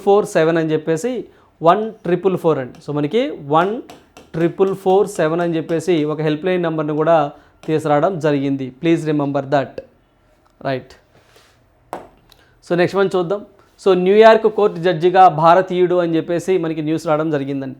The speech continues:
So, ఇది మన కరెంట్ అఫైర్స్‌లో భాగంగా అమెరికా అధ్యక్షుడు జో బైడెన్ న్యూయార్క్లో అమెరికా తూర్పు జిల్లా కోర్టు ము-, న్యాయమూర్తిగా భారత సంతతికి చెందిన సంకేత్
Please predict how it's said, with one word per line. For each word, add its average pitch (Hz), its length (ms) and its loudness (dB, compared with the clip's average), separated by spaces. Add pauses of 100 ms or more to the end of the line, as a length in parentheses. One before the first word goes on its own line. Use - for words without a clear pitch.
(120)
So, 160 140 -6
ఇది 143 120 -2
మన 143 60 -2
కరెంట్ 156 300 -2
అఫైర్స్‌లో 156 340 -2
భాగంగా 151 460 -2 (360)
అమెరికా 220 340 6
అధ్యక్షుడు 190 400 2
జో 170 260 2
బైడెన్ 165 420 2
న్యూయార్క్లో 180 440 2
అమెరికా 165 480 2
తూర్పు 190 380 0
జిల్లా 180 360 2
కోర్టు 170 320 -4
ము-, 151 180 -8 (100)
న్యాయమూర్తిగా 156 600 -4 (380)
భారత 190 460 6
సంతతికి 202 520 -2
చెందిన 165 400 0 (480)
సంకేత్ 214 580 6